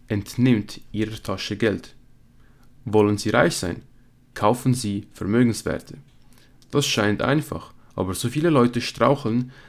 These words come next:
weil sie Verbindlichkeiten kaufen. Wenn Sie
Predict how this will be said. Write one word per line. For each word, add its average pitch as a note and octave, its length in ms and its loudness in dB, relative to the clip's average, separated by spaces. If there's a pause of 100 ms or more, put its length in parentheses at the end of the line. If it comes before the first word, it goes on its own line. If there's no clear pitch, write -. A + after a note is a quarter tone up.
(120)
weil G2+ 260 0
sie A#2 360 2 (100)
Verbindlichkeiten A2+ 840 0
kaufen. B2+ 520 -2 (800)
Wenn G#2 220 2
Sie C#3+ 420 -2